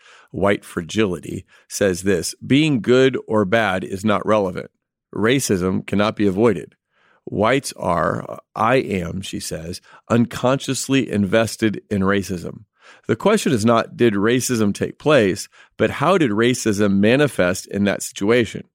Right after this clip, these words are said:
So, see, she has just assumed that in every interaction, in every conversation, in every school, in every church, in every workplace, racism is manifesting itself everywhere.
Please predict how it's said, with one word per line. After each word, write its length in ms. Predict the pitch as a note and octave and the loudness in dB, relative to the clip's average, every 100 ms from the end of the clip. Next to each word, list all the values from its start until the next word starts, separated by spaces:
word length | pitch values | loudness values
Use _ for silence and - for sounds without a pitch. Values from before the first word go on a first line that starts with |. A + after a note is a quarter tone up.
| _ _ _ - - | _ _ _ -20 -16
So, 320 | - C3 B2 - - | 0 0 0 -4 -12
see, 280 | - C#3+ B2+ | 0 2 2
she 460 | - - - D3+ | -4 -4 0 2
has 220 | D3+ C3+ | 2 0
just 180 | A#2+ A#2 | -2 -4
assumed 520 | G#2 - C3+ G2+ F#2 | -2 2 2 2 0
that 260 | - G#2+ - | 0 0 0
in 180 | G#2+ G#2 | 0 0
every 340 | A2 B2+ C3+ | 0 0 2
interaction, 840 | B2 A2+ G#2 G2 - - F#2+ G#2 G#2 - _ - | 2 2 0 -2 -6 -6 -2 -2 -4 -16 _ -4
in 160 | G2 | 0
every 540 | G#2 A2 A2+ A#2 A2 G2+ _ - | 2 2 2 2 2 -2 _ -2
conversation, 800 | A#2 G#2 G2+ G2 F#2 - F#2+ F#2 - | 0 0 -2 -2 -2 -4 -4 -4 -4
in 160 | F2+ | -4
every 520 | F2 G#2 A2+ A2+ G#2+ - _ | -2 0 0 2 0 -4 _
school, 720 | - - A2+ G#2+ G#2 G#2 G2+ | -6 -2 2 4 4 4 4
in 80 | G2 | 4
every 180 | G2+ A#2 | 2 0
church, 580 | - A2 G#2 G#2 G2 F2 | -2 0 2 2 -2 -4
in 80 | |
every 420 | F#2 G#2 A2+ A2 - - _ | -2 0 2 0 -2 -14 _
workplace, 720 | G2+ G#2+ - - G#2 G2 F#2+ | 0 0 0 -2 2 2 0
racism 840 | F2 A2+ D3+ - A#2 F#2 G2 G2+ G#2+ - _ | -2 0 2 2 0 0 0 0 -2 -6 _
is 420 | A2 G#2+ G#2 G2+ | 2 4 4 4
manifesting 680 | A2+ B2+ C#3 A#2+ A2 - G#2 | 4 4 4 2 0 0 -4
itself 480 | G2 - G#2 G2 - - | -4 0 2 2 -2 -4
everywhere. 640 | A2+ E3+ A2+ D#2+ D#2 | 0 2 0 -2 -10